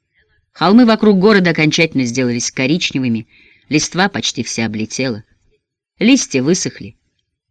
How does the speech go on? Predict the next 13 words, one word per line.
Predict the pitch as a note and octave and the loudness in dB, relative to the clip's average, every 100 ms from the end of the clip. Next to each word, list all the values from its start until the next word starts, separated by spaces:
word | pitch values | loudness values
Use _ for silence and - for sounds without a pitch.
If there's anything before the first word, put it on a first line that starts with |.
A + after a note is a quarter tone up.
| _ _ | _ _
и | - | -2
когда | A3 A3 C4+ | 0 4 2
кто-нибудь | - C4+ A#3 A3+ | 4 6 6 4
ступал | - A#3 C4+ C4 | 2 0 4 2
на | G3 | 4
них, | D#3 C#3 C3 | 4 2 2
громко | F3+ A3+ - D#3+ | 4 4 2 -4
хрустели | D3+ - - G3 D#3+ | -4 -4 -2 0 0
под | D3 C3+ | -4 -2
ногами, | C3+ D#3 C#3+ | -2 0 -2
словно | - C3 B2 B2 | -4 -2 -2 -2
крохотные | F3+ F#3+ - - A2 | -6 -10 -12 -8 -6
шутихи. | - A2 - A#2 - | -6 -8 -4 -6 -6